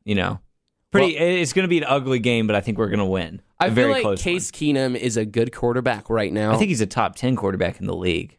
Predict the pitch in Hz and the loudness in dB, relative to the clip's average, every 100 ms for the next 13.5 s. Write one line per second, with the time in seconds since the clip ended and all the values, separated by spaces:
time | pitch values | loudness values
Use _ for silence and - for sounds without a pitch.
0 | - 120 120 95 95 - 107 - - - | -2 0 0 -2 -10 -4 -2 -2 -4 -18
1 | _ - 117 131 - 127 120 127 147 135 | _ -12 -2 -2 -2 -4 -2 0 -2 -2
2 | 120 - 147 143 143 151 120 117 123 151 | -4 -2 -2 0 0 0 -2 -2 -2 -2
3 | - 180 175 123 117 135 151 147 180 156 | 0 -2 -2 -2 0 2 2 2 0 0
4 | 110 101 104 76 - 95 _ - 120 147 | 0 0 0 -4 -10 -16 _ 0 2 2
5 | 151 139 117 98 - 113 87 - 98 82 | 2 0 0 -6 -8 -6 -6 -2 0 0
6 | 85 - 113 117 151 117 98 135 135 120 | -4 0 0 0 -2 -2 0 0 0 0
7 | 107 101 95 _ _ _ - 135 123 101 | -2 -2 -4 _ _ _ -4 2 2 2
8 | 113 101 104 104 107 101 101 104 98 98 | 0 2 2 2 2 0 0 -2 -2 -2
9 | 98 101 107 113 113 _ _ _ - 104 | 0 0 2 0 -4 _ _ _ -4 -2
10 | 98 110 101 92 92 90 82 107 107 107 | 0 2 2 2 0 0 -2 -2 -2 0
11 | 123 123 104 120 117 131 - 139 135 113 | 0 0 -2 -6 -2 -2 0 -2 -2 -6
12 | - 113 - - 131 139 127 120 107 92 | -4 -6 -6 -2 0 0 0 -2 -4 -2
13 | 107 143 180 226 214 | -2 0 -2 -4 -8